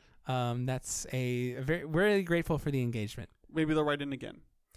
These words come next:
Speaker 1: Mm-hmm.
Speaker 2: And as always, we are sponsored by, uh, Relic Box. They send you an ethically sourced, uh, collection of, um, um, archaeological
Speaker 1: Whoa,
Speaker 2: and
Speaker 1: whoa, whoa. As always? I
Speaker 2: Yeah.
Speaker 1: thought, I thought we were sponsored by Panky.
Speaker 2: No, no, like, th-, we're sponsored by Relic Box.
Speaker 1: Okay.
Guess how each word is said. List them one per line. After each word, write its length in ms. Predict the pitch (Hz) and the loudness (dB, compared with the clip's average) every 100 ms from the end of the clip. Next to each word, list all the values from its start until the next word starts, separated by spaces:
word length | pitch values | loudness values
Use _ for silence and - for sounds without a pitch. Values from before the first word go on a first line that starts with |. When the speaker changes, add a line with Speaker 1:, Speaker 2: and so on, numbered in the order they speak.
| _ 131 | _ -4
Speaker 1:
Mm-hmm. 120 | 117 | 0
Speaker 2:
And 160 | 160 160 | 2 2
as 120 | 156 | 4
always, 340 | 165 180 190 | 2 2 -2
we 120 | 139 | -2
are 80 | 127 | -2
sponsored 460 | - 139 131 139 127 | -2 -4 -4 -4 0
by, 240 | 127 123 | 0 0
uh, 140 | 120 123 | -2 -2
Relic 320 | 135 143 - | -2 -2 -4
Box. 400 | 180 226 - - - - _ | -4 -4 -8 -16 -18 -20 _
They 100 | 151 | -4
send 240 | 135 143 139 | 0 -2 0
you 80 | 135 | 0
an 80 | |
ethically 280 | 127 - 156 | 0 -2 -8
sourced, 360 | 147 156 156 - | -2 -2 -2 0
uh, 80 | 143 | -2
collection 600 | - 139 139 - 175 175 - | 0 -4 -4 -6 -8 -8 -2
of, 340 | 139 131 127 - | 0 0 -2 -6
um, 320 | 139 127 123 | -6 -4 -6
um, 340 | - 131 120 113 - | -8 -8 -10 -14 -4
archaeological 880 | 143 - 139 135 135 139 135 135 131 | -4 -2 -2 0 -2 -4 -4 -4 -4
Speaker 1:
Whoa, 120 | 143 | -2
Speaker 2:
and 280 | 135 127 - - - | -2 -4 -8 -18 -6
Speaker 1:
whoa, 280 | 143 127 113 | -4 -4 -4
whoa. 220 | 139 123 | -4 -4
As 240 | 139 143 | -2 -4
always? 500 | 139 143 170 269 - | -2 0 0 -2 -8
I 560 | - _ _ _ _ 175 | -16 _ _ _ _ 0
Speaker 2:
Yeah. 60 | 190 | 0
Speaker 1:
thought, 120 | 180 | 2
I 40 | |
thought 180 | 175 208 | 2 2
we 60 | 170 | 2
were 100 | 170 | 0
sponsored 360 | - 170 165 | 0 -2 -2
by 100 | 147 | -2
Panky. 500 | 139 175 190 120 107 _ _ - | 0 -2 -2 -6 -10 _ _ -8
Speaker 2:
No, 80 | 185 | -4
no, 240 | 220 208 127 | 0 -2 0
like, 160 | 160 160 | -2 -2
th-, 100 | 135 | -6
we're 100 | 156 | -4
sponsored 300 | 160 196 185 | -4 -6 -2
by 80 | 190 | -2
Relic 280 | 214 214 - | 0 -4 -6
Box. 300 | 117 131 - | -6 -6 -4
Speaker 1:
Okay. 240 | 110 92 | -6 -6